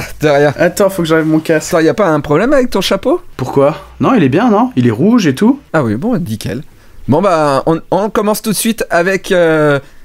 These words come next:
Speaker 1: bah, le retour, euh, sur Kev Adams, hein. On commence toujours l'émission avec ça. Plus de quatre cent quatorze jours de détention pour ma banane. Voilà, le, le spectacle de Kev Adams,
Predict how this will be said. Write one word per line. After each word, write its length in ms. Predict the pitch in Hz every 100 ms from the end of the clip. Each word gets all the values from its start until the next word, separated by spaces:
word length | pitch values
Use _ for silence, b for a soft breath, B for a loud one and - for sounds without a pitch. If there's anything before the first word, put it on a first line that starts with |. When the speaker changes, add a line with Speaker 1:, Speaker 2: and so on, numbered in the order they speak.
| b
Speaker 1:
bah, 220 | 135 127
le 120 | 123 117
retour, 440 | 110 127 170 170
euh, 200 | 143 120
sur 240 | 117 131 131
Kev 160 | 147
Adams, 240 | 165 294 302 196
hein. 180 | 214 190
On 160 | 131 123
commence 240 | 123 127
toujours 200 | 123 123
l'émission 320 | 123 120 127
avec 140 | 113 110
ça. 220 | 180 - b b
Plus 320 | - 196 240 233
de 320 | 196 220 - - - - -
quatre 240 | - 208 -
cent 300 | - 185 165
quatorze 480 | - 143 143 131 120
jours 220 | 123 123
de 120 | 117
détention 680 | 113 135 135 135 - 147 135 - -
pour 140 | 117
ma 260 | 113 120 110 - b b b b b - _ - - - _
banane. 640 | 90 160 160 123 156 180 b b b
Voilà, 320 | 131 175 180
le, 460 | 180 170 165 165 165 160
le 320 | 170 165 165
spectacle 360 | 160 175 185
de 100 | 156
Kev 260 | 165 - 175
Adams, 280 | 170 175